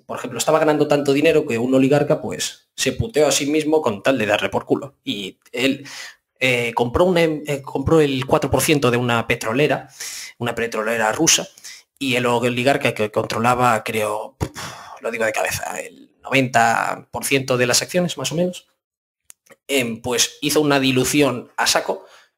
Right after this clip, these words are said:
básicamente para joder al tío. Es decir, "Te quiero arruinar, me, me caes mal". <laughs>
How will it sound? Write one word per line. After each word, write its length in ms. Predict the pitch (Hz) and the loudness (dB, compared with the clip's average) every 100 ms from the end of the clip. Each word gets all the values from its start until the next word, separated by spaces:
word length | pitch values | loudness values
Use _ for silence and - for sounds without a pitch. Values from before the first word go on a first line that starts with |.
| _ - | _ -4
básicamente 480 | 143 151 139 156 156 | 0 2 2 2 0
para 180 | 117 107 | 0 -2
joder 260 | 120 120 | -2 -2
al 120 | 101 101 | -2 -4
tío. 160 | 104 | -6
Es 140 | - - | -6 -8
decir, 640 | 110 107 104 113 - - - _ _ _ _ - | -4 -2 -2 -4 -12 -14 -20 _ _ _ _ -4
"Te 140 | 131 | -2
quiero 220 | 131 127 | 0 0
arruinar, 500 | 120 123 139 156 202 | 0 0 0 2 2
me, 160 | 190 117 | 2 2
me 160 | 113 113 | 0 -4
caes 280 | 113 113 113 | -4 -6 -2
mal". 240 | 110 139 | -2 0
<laughs> 100 | - | 2